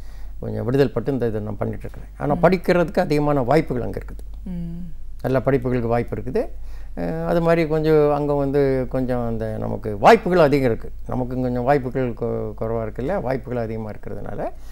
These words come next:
Speaker 1: அஹ், நம்ம ரொம்ப வந்து நீங்க கம்பேரிசன் அப்படி பண்ண முடியாது நமக்கு. ஏன்னா
Speaker 2: ம்.
Speaker 1: அமெரிக்கால வந்து அடிப்படை வசதி எல்லாத்துக்கும் இருக்கு இல்லையா? எல்லாருக்கும் ஏர் கண்டிஷன் வீடு இருக்கு,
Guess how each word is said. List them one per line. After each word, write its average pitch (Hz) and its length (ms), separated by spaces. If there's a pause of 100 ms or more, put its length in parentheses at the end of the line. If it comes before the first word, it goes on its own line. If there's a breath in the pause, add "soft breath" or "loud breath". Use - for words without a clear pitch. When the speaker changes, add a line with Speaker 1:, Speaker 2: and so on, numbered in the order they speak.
(320 soft breath)
Speaker 1:
அஹ், 135 200
நம்ம 135 260
ரொம்ப 185 340
வந்து 151 480
நீங்க 113 580 (920 soft breath)
கம்பேரிசன் 160 680
அப்படி 123 260
பண்ண 113 240 (120)
முடியாது 104 380
நமக்கு. - 360
ஏன்னா 131 320
Speaker 2:
ம். 180 80 (600 soft breath)
Speaker 1:
அமெரிக்கால 165 420
வந்து 135 440
அடிப்படை 170 380 (360)
வசதி 120 320
எல்லாத்துக்கும் 117 340
இருக்கு 101 160
இல்லையா? 107 220
எல்லாருக்கும் 147 680
ஏர் 131 140
கண்டிஷன் 120 340
வீடு 107 160
இருக்கு, - 260